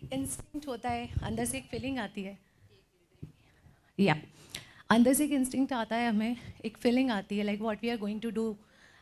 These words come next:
and whatever projects we choose। So I was having very positive vibes that time, like, this would be the great film। And I have seen couple of shots, not full film till now,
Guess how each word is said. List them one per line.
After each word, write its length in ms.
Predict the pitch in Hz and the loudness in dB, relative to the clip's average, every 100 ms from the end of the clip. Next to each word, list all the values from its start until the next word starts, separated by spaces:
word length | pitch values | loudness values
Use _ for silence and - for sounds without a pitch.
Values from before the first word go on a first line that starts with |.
| - | -4
and 360 | 185 185 185 190 185 | -2 -2 -4 -6 -4
whatever 340 | 202 220 247 | -4 -2 -2
projects 460 | 247 226 208 226 214 | 0 0 0 -2 -2
we 100 | 240 - | -4 2
choose। 280 | 240 208 - - - _ _ | 2 2 -2 -14 -20 _ _
So 240 | - 285 302 226 | -2 0 2 2
I 140 | 240 | 0
was 200 | 254 302 254 | 0 -2 -2
having 280 | 254 277 285 202 | 0 0 -2 -2
very 240 | 214 285 302 | -2 0 2
positive 360 | 240 254 269 | 2 2 0
vibes 280 | 240 233 196 | 2 0 0
that 180 | 214 214 | -2 0
time, 300 | 240 247 311 - _ - _ | 0 0 -2 -6 _ -20 _
like, 380 | 226 226 233 233 - - | -2 -2 -2 -6 -12 -6
this 220 | 233 254 | -4 -2
would 140 | 254 208 | -4 -2
be 80 | |
the 80 | 262 | -4
great 280 | 202 214 240 | -2 -2 2
film। 200 | 262 285 311 - - - - - | 2 2 -2 -14 -20 -20 -16 -6
And 260 | 220 233 | -4 -2
I 100 | 226 | 0
have 240 | 240 262 277 | 0 0 0
seen 420 | - 254 262 269 - - - - | 0 2 0 -2 -8 -16 -20 -6
couple 240 | - 220 233 | -4 0 -2
of 120 | 233 | 0
shots, 500 | - 240 240 233 - - - _ | 2 4 4 -2 -10 -18 -20 _
not 180 | 214 269 - | -2 -2 0
full 160 | 254 240 | 0 2
film 340 | 262 254 254 - | 0 -2 -2 -8
till 160 | 233 220 | -6 -6
now, 220 | 214 | -8